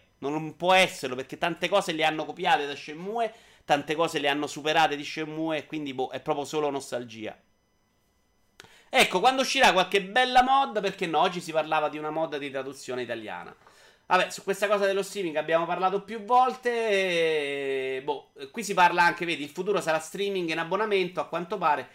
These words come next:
con la garanzia di poter giocare in cross-platform con chiunque. In questa,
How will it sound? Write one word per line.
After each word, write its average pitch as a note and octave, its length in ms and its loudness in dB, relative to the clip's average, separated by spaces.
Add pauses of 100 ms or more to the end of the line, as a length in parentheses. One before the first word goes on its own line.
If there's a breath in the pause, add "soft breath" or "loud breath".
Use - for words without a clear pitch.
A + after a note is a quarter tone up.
(240 soft breath)
con F3 160 2
la F#3 100 6
garanzia G3+ 600 2
di F#3+ 80 -2
poter F3 240 -2
giocare F3+ 340 2
in D#3 100 -2
cross-platform D#3+ 1080 2
con C#3 180 -4
chiunque. A2 600 -12 (640 soft breath)
In G3+ 180 2
questa, G#3 880 4